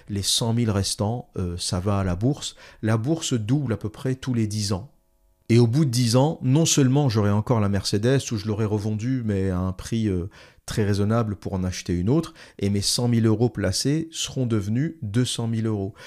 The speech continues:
Euh, les gens qui maîtrisent un peu l'argent, et vous verrez en général que les gens très riches ne font pas ce genre de choses. Il y a que les kékés, les clients des Lamborghini, euh, Ferrari, c'est les joueurs de foot, les nouveaux riches.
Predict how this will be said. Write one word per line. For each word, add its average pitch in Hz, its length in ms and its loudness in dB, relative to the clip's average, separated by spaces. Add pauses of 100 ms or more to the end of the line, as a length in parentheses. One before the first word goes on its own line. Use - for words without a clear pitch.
(320)
Euh, 104 100 2
les 127 160 6
gens 147 220 4
qui 127 140 0
maîtrisent 123 440 0
un 107 80 2
peu 110 140 -2
l'argent, 104 560 0 (180)
et 143 80 2
vous 135 120 4
verrez 170 500 6
en 135 100 4
général 135 380 6
que 139 100 2
les 117 140 6
gens 127 180 2
très 120 240 -4
riches 127 280 -2
ne 113 40 -2
font 107 220 -6
pas 110 260 0
ce 104 140 -2
genre 92 200 0
de 92 120 -4
choses. 95 320 -6
Il 104 60 2
y - 20 4
a 113 40 2
que - 140 -4
les 131 80 2
kékés, 143 460 0 (240)
les 127 160 4
clients 175 500 0
des 123 140 0
Lamborghini, 120 840 0
euh, 113 100 2
Ferrari, 120 600 0
c'est 127 220 0
les 110 100 2
joueurs 101 280 0
de 104 80 0
foot, 120 420 -6
les 107 100 0
nouveaux 101 280 0
riches. 123 320 2